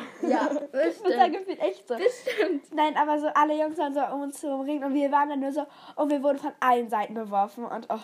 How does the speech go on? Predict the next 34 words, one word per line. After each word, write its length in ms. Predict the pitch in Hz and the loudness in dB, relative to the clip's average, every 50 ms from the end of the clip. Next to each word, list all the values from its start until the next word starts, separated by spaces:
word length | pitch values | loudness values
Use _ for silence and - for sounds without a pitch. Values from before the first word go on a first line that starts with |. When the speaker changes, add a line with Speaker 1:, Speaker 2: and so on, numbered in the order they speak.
| - - - - | -10 -20 -14 -8
Speaker 2:
unser 220 | - 254 262 262 | -6 -2 -2 -2
Platz 260 | 247 - 269 240 240 - | -2 0 -2 -2 -2 -2
sah 100 | 233 220 | -4 -4
danach 240 | 214 214 214 240 | -4 -4 -6 -8
so 120 | - - 240 | -8 -12 -12
schlimm 320 | 247 - 247 254 233 233 | -12 -10 -10 -8 -8 -6
aus. 240 | 220 214 269 285 - | -8 -8 -10 -12 -10
Und 100 | - 262 | -8 -8
die 60 | 262 | -6
Französischlehrerin 760 | 262 277 247 247 269 240 226 247 - - 254 240 240 254 240 | -4 -4 -4 -2 -2 -2 -2 -4 -4 -4 -4 -4 -4 -4 -2
war 120 | 233 233 | -2 -2
so 100 | 247 254 | -2 -2
entsetzt, 500 | 240 233 233 233 233 226 233 - - - | -2 -4 -2 -4 -4 -4 -4 -10 -18 -14
glaub 260 | - 226 202 160 - - | -6 -6 -4 -4 -4 -6
ich. 200 | 370 370 - - _ _ _ - | -8 -8 -8 -18 _ _ _ -10
Speaker 1:
Ja, 160 | 269 254 254 | -6 -6 -6
die 120 | 254 240 | -6 -8
dachte 180 | 254 254 - - | -12 -12 -12 -10
sich 140 | - 262 254 | -10 -8 -6
nur 120 | 269 269 262 | -4 -4 -2
so, 160 | 277 262 285 - | -2 -4 -4 -6
<gasps> 420 | 349 403 427 440 427 403 349 - - | -8 -6 -6 -6 -6 -8 -12 -10 -10
„Hier 140 | 269 240 | -10 -8
will 80 | 214 226 | -8 -4
ich 100 | - 392 | 2 4
Speaker 2:
Ich 80 | 359 - | 4 4
Speaker 1:
nie 80 | 247 | 4
Speaker 2:
will 80 | 339 339 | 2 4
Speaker 1:
wieder 120 | 415 427 | 4 4
Speaker 2:
hier 80 | 440 381 | 4 4
nie 80 | 480 523 | 4 2
Speaker 1:
hin.“ 100 | 523 539 | 2 2
Speaker 2:
wieder 440 | 571 605 587 762 - 539 523 - - | 2 -2 -2 -2 -2 -2 -2 0 0
hin. 80 | 453 | -2